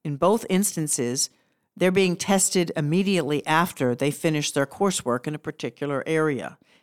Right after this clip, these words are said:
In fact, in medical school, typically you take your basic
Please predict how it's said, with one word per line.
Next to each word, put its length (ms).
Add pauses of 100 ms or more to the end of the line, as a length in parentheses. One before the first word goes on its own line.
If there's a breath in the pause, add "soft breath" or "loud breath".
In 60
fact, 280
in 100
medical 360
school, 380
typically 720
you 140
take 340
your 80
basic 580